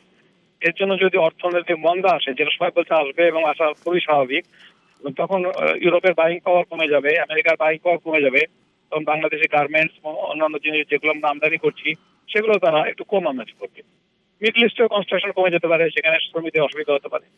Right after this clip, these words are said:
So একটা বিরাট আন্দোলন, আ, আমরা আন্দোলনের মুখে আছি আমরা, সেটা যদি সিরিয়াসলি হয়, আলোড়নটা হয়,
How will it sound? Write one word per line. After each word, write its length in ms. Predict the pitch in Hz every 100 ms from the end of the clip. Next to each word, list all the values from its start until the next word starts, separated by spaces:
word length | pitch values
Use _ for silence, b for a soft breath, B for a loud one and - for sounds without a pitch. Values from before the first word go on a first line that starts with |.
| _ _ -
So 100 | 196
একটা 300 | - - 196
বিরাট 240 | 180 202 202
আন্দোলন, 360 | 185 185 185 202 - 214 - _ _ _
আ, 120 | - 156 156 160 -
আমরা 140 | 156
আন্দোলনের 640 | 165 165 160 170 170 170 165
মুখে 240 | 165 214
আছি 160 | 190 185
আমরা, 240 | 139 156 - _ _ -
সেটা 200 | 151 160
যদি 120 | 170
সিরিয়াসলি 440 | - 143 175 208 202
হয়, 180 | 196
আলোড়নটা 460 | 175 160 170 185 196
হয়, 300 | 160 175 147